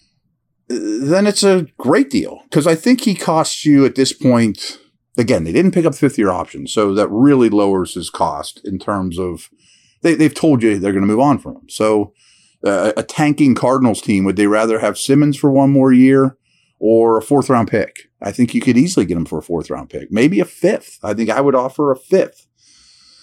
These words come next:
But you only get him for one year. So if he's great, then you gotta extend him. I, I mean, if he's great, great. You could franchise him. That seems really getting ahead of himself considering his track record.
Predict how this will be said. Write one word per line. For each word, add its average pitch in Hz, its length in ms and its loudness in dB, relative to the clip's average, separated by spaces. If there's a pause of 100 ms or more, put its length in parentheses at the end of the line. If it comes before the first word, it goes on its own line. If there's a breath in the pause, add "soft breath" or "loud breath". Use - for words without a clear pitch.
(300 soft breath)
But 185 180 2
you 170 100 4
only 170 140 2
get 170 60 2
him 175 80 2
for 175 100 2
one 185 180 2
year. 160 440 2
So 143 340 2
if 139 100 0
he's 135 200 2
great, 175 440 2
then 165 160 4
you 151 140 2
gotta 143 320 4
extend 190 480 0
him. 180 400 2
I, 110 220 -2 (120)
I 113 40 -6
mean, 98 160 -4
if 82 100 -12
he's 78 160 -10
great, 147 260 -2
great. 120 380 -2
You 101 100 -6
could 92 160 -12
franchise 107 640 -2
him. 123 160 2
That 104 160 -2
seems 95 260 -2
really 113 280 2
getting 92 260 -2
ahead 87 160 -4
of 80 60 -10
himself 90 440 -4
considering 90 460 -6
his 78 160 -12
track - 320 -8
record. 135 420 -4